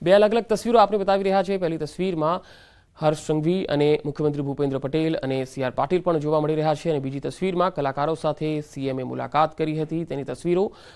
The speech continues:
ગાંધીનગરમાં પહેલી વખત આ ફિલ્મ ફેર એવોર્ડ સમારોહ યોજાયો, જેમાં ખ્યાતનામ હસ્તીઓનું ગાંધીનગરમાં આગમન થયું.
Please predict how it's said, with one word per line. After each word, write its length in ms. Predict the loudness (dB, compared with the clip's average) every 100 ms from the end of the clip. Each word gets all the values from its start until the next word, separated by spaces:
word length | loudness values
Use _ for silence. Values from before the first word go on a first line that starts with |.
| 2
ગાંધીનગરમાં 600 | 6 6 6 2 2 0
પહેલી 220 | -2 -2
વખત 440 | -4 4 4 4 0
આ 220 | 2 0
ફિલ્મ 440 | 0 -4 0 2
ફેર 500 | 0 4 6 6 2 -10 -16 -4
એવોર્ડ 280 | 2 2 2
સમારોહ 460 | 0 2 2 0
યોજાયો, 360 | 0 0 0 0
જેમાં 260 | -2 -4
ખ્યાતનામ 640 | -6 -4 0 0 0 0 0
હસ્તીઓનું 720 | -4 -6 -2 0 0 -2 -4 -12 -14 -4
ગાંધીનગરમાં 880 | 2 2 2 0 0 -2 -2 -4 -6
આગમન 280 | -6 -8
થયું. 260 | -10 -14 -16